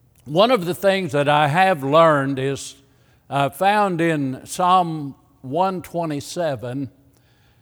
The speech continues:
and verse number one. That psalm says, "Except the Lord build the house, they labor in vain that build it."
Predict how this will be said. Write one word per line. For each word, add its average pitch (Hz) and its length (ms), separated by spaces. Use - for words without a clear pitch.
and 135 300
verse 175 320
number 156 320
one. 123 600
That 185 280
psalm 202 480
says, 156 520
"Except 170 920
the 139 180
Lord 180 560
build 190 380
the 143 120
house, 147 640
they 143 320
labor 180 800
in 143 300
vain 131 720
that 123 340
build 143 380
it." 92 120